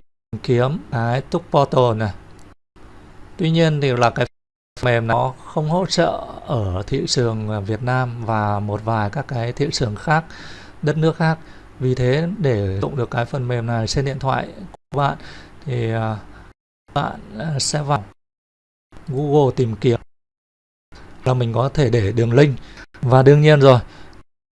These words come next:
à, chúng ta sẽ phải một cái phần mềm và một cái trang thứ ba có tên là App O D. Đấy, khi mà các bạn cài rồi cái app này thì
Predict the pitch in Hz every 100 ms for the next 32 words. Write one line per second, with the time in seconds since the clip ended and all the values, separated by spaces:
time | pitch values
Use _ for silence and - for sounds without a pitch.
0 | _ _ - 135 120 139 127 127 117 120
1 | 135 127 - 135 - 113 95 - _ _
2 | _ - 139 - _ - 123 117 - 117
3 | 107 107 104 101 101 110 107 95 123 113
4 | 120 127 - - _ 131 127 - 120 131
5 | 143 135 - - - - 120 - 127 117
6 | 110 110 165 143 _ - 131 131 127 -
7 | - - - - 131 127 - 131 123 131
8 | 131 127 123 107 107 117 98 - - -
9 | - - - 113 131 - 120 104 101 -
10 | 143 113 107 107